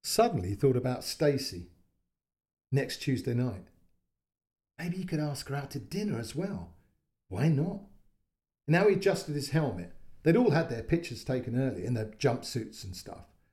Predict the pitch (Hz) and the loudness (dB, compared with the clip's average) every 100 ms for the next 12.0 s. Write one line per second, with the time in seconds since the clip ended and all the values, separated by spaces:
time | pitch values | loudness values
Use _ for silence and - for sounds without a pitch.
0 | - - 131 120 - 135 107 92 - - | 0 2 4 0 -2 -4 -4 -8 -14 -18
1 | _ _ _ _ _ _ _ _ 165 180 | _ _ _ _ _ _ _ _ 0 2
2 | 95 87 92 - 95 120 - _ _ - | 0 -4 -10 -12 -10 -10 -12 _ _ -20
3 | _ _ - - - - 156 165 151 117 | _ _ -16 -10 -6 -6 0 2 2 0
4 | 107 - 120 - 127 120 120 131 160 170 | -4 -4 -4 -4 -4 -2 0 -2 -4 -6
5 | 139 107 - _ _ - 190 175 156 - | -6 -8 -12 _ _ 0 4 6 6 2
6 | 190 185 165 147 - 165 196 151 98 - | 2 0 -2 -4 -6 -4 -2 -2 -4 -8
7 | - - _ - - - - 98 101 139 | -18 -20 _ -12 -10 -12 -10 -8 0 2
8 | 208 151 - - 107 - - - - - | 4 2 -2 -8 -10 -10 -14 -16 -20 -20
9 | _ - 165 170 - 202 214 214 214 170 | _ 4 6 6 6 8 10 8 4 0
10 | 170 - 147 - 98 - - - _ _ | 0 2 0 0 -6 -12 -20 -20 _ _
11 | 120 - 196 196 135 127 127 123 120 120 | -4 2 4 4 2 2 2 0 -2 -4